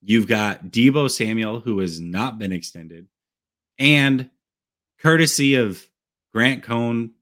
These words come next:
once a week videos, we know that Jimmy Garoppolo <laughs> is still on this roster. So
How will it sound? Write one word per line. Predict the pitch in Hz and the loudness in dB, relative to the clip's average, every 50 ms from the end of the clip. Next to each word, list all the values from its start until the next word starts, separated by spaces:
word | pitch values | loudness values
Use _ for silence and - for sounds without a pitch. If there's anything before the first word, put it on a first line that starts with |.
| _ _ _ - | _ _ _ -6
once | 95 104 117 113 - | -2 -2 -2 -2 -2
a | 117 | -4
week | 104 107 110 101 - | -2 -2 -2 -4 -4
videos, | - 98 95 98 95 92 92 95 90 - - _ | -4 -4 -2 -2 -2 -2 -2 -4 -6 -10 -14 _
we | 101 101 110 110 | -4 -2 0 0
know | 104 98 98 98 | 0 0 -2 -4
that | 92 92 85 | -4 -6 -8
Jimmy | - - 90 90 87 | -8 -8 -6 -6 -6
Garoppolo | 82 - 87 85 85 - 92 92 90 82 - | -6 -6 -8 -8 -8 -8 -8 -8 -6 -4 -2
<laughs> | |
is | 139 110 - | -2 -2 -2
still | - - - 98 92 87 85 - | -4 -4 -6 -6 -6 -6 -8 -10
on | 92 90 87 87 | -10 -8 -8 -8
this | 85 - - | -8 -8 -10
roster. | - 82 78 76 - - 78 82 | -12 -12 -14 -14 -16 -20 -20 -10
So | - - 151 143 117 92 85 | -4 0 0 0 0 -4 -8